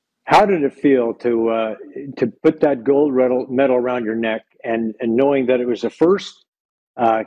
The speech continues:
Canadian gold medal in boxing in over a half century since Horace Lefty Gwynn, I think in nineteen thirty-six or thirty-two or something like that? Uh, you know, and, and me, for me as a boxing, uh, a boxing guy and a Canadian, I,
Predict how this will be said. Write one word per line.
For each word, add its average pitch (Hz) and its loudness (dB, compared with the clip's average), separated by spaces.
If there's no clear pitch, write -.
Canadian 143 0
gold 135 0
medal 127 -2
in 110 -6
boxing 127 -4
in 117 -4
over 113 -4
a 107 -4
half 123 -2
century 120 -4
since 113 -6
Horace 147 0
Lefty 123 -2
Gwynn, 120 -2
I 117 -4
think 113 -4
in 107 -2
nineteen 113 -2
thirty-six 110 -4
or 104 0
thirty-two 113 -2
or 110 -2
something 110 -4
like 107 -6
that? 110 -2
Uh, 117 2
you 143 4
know, 147 2
and, 139 -2
and 135 -2
me, 156 2
for 160 -2
me 202 2
as 160 0
a 139 -2
boxing, 127 -4
uh, 110 -4
a 113 -2
boxing 123 -4
guy 117 -2
and 110 -8
a 101 -8
Canadian, 117 -2
I, 120 0